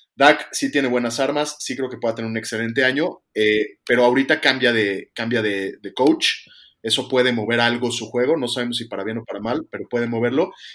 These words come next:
Y nada más decir que Dak, en todos los años de su carrera, eh, lo máximo que tuvo fueron tres mil ochocientas yardas, y el año pasado tuvo cuatro mil novecientas. Entonces, si estamos hablando de regresión y si estamos hablando de estadística,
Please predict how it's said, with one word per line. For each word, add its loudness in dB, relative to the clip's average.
Y -6
nada 2
más 0
decir -2
que 2
Dak, 2
en -6
todos 2
los -2
años -4
de -4
su -8
carrera, 0
eh, -4
lo -6
máximo -4
que -10
tuvo -4
fueron -6
tres -8
mil -4
ochocientas -6
yardas, 0
y -4
el 2
año 4
pasado -2
tuvo -8
cuatro -8
mil -8
novecientas. -6
Entonces, -6
si -6
estamos -2
hablando 0
de 2
regresión -2
y -6
si -8
estamos -6
hablando -4
de -2
estadística, -4